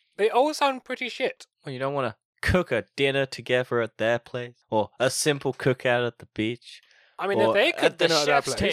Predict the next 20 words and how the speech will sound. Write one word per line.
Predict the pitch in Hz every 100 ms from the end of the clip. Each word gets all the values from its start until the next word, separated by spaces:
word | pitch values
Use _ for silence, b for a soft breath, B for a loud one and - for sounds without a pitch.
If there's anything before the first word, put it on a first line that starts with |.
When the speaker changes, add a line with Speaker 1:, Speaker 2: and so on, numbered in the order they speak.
| 127
Speaker 2:
table | 123
at | 117
a | 120
new | 165 180
<laughs> |
restaurant? | 170 - - - - 107 _ - B B B B _
Speaker 1:
Let's | 240 302
go, | 339 -
let's | 311
go | 302
that | 262 160
one. | 120 127
The | 170
chef's | - 185 -
table | 262 240 226
at |
a |
new | 202 185
restaurant. | 143 - 92 87 _ _ _ -
Speaker 2:
Okay. | 110 95 101